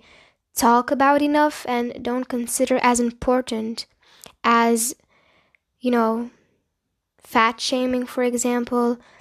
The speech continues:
And it's also is a lot compared to fat shaming, and people are making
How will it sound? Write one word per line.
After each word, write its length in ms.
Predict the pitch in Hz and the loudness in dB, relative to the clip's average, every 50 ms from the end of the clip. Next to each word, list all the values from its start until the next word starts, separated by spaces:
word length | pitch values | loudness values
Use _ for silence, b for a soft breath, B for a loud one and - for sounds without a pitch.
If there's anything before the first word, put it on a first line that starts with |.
| B B B B B B B B B B B B B B B B B | B B B B B B B B B B B B B B B B B
And 100 | 294 269 | 2 2
it's 240 | 269 269 - - - - | 2 2 0 -2 -2 0
also 680 | 269 285 294 - - - 302 285 285 285 277 277 - | 2 2 2 0 0 2 4 4 4 4 4 4 4
is 160 | 269 254 247 | 4 4 4
a 80 | 254 254 | 2 2
lot 300 | 254 247 269 277 - - | 2 0 0 -2 -4 -6
compared 400 | 269 262 254 - 262 269 269 - | -8 -6 -4 -4 -4 -4 -4 -6
to 80 | 262 | -8
fat 340 | - - - 233 240 254 - | -8 -4 -2 -2 -2 -2 -2
shaming, 480 | - - - 285 285 277 277 269 269 277 | -4 -4 -2 -2 -2 0 0 0 0 0
and 240 | - 254 247 240 | -2 -2 -4 -4
people 380 | - 269 269 - - 277 269 - | -4 -6 -4 -2 0 0 0 2
are 160 | 254 254 247 | 0 -2 -2
making 580 | 247 240 240 240 247 254 247 - 269 262 262 | -2 0 0 0 0 -2 -4 -4 -6 -6 -6